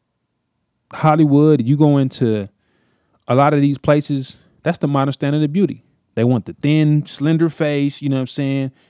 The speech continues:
You know, the beard, of course, you know, women is different, but it's, but this image has been associated with, I'm talking about Jesus Christ's image, and that, and that narrative of beauty has been associated with beauty, meekness, gentleness,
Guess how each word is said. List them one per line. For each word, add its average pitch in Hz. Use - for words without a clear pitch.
You 123
know, 123
the 107
beard, 143
of 123
course, 127
you 120
know, 113
women 113
is 104
different, 123
but 120
it's, 127
but 135
this 156
image 190
has 170
been 151
associated 135
with, 123
I'm 101
talking 135
about 110
Jesus 123
Christ's 147
image, 107
and 120
that, 131
and 123
that 127
narrative 131
of 120
beauty 123
has 160
been 143
associated 131
with 98
beauty, 165
meekness, 151
gentleness, 170